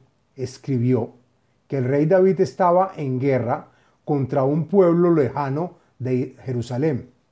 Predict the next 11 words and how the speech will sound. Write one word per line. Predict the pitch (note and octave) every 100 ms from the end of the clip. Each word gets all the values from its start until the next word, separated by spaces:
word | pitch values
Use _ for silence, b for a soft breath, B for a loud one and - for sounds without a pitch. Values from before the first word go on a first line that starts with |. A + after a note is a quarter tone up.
| _ _ _ _
y | D#3+ C3
que | B2+
cuando | D#3 C#3
llegó | C3 C3 C#3
la | F3+
noticia | A3+ C#3+ E3 - G#3 F3+
a | -
Sión, | G3+ C3 C3+ F3+ _ _ _ _ _ _
los | D3 C#3+
levitas | C3 C3 D#3+ D#3+ A3 F3
rezaron | C#3+ - D#3 D3+ G#3+